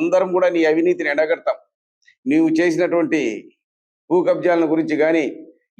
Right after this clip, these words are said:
ఏ మాత్రము సు-, సు-, సున్నా ఉన్నటువంటి అభివృద్ధిని కానీ ప్రొద్దుటూరులో నీకు తెలియజెప్తాం. అంతేగాని మీరు డబ్బులు తేండి, నేను పంచండి అనేది,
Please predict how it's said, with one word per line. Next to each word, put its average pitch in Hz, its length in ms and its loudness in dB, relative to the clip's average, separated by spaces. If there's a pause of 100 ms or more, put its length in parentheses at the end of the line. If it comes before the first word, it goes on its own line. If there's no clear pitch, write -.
(100)
ఏ - 20 4 (180)
మాత్రము 185 420 0 (100)
సు-, - 140 -16 (160)
సు-, 143 260 -2 (560)
సున్నా 185 300 0
ఉన్నటువంటి 170 360 0
అభివృద్ధిని 156 380 0
కానీ 156 180 -2
ప్రొద్దుటూరులో 139 460 -2 (220)
నీకు 139 140 -4 (100)
తెలియజెప్తాం. 139 520 -2 (540)
అంతేగాని 190 560 0 (380)
మీరు 175 180 2
డబ్బులు 175 300 0
తేండి, 180 320 2
నేను 175 200 2
పంచండి 170 360 2
అనేది, 165 280 -2